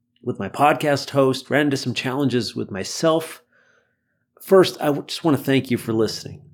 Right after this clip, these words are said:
Over one thousand two hundred and thirty episodes. That's a lot of content. I'm very proud of that.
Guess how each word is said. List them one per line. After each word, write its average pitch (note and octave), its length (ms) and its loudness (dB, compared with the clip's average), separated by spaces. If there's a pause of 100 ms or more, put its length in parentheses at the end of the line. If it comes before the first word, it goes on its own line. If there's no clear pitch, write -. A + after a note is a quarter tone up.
(540)
Over C3 240 6
one C#3+ 280 4
thousand C#3 460 2
two A#2 160 -8
hundred B2+ 320 2
and G#2+ 160 -6
thirty C3 600 4 (300)
episodes. C3 680 2
That's F#3 180 0
a B3+ 40 -2
lot D3 260 2
of B2+ 100 -2
content. A#2 500 -6
I'm B2+ 140 -2
very F#3+ 180 4
proud A#2 440 0
of D3+ 100 0
that. D#3+ 320 2